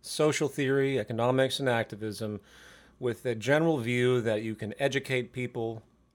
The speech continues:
logic will prevail, and you can galvanize community. And you can have a peaceful, democratic revolution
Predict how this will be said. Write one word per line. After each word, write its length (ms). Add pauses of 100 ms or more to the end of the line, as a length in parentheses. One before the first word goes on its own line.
logic 420
will 180
prevail, 640 (280)
and 100
you 100
can 180
galvanize 640
community. 560 (640)
And 380
you 80
can 140
have 200
a 100
peaceful, 520
democratic 640
revolution 720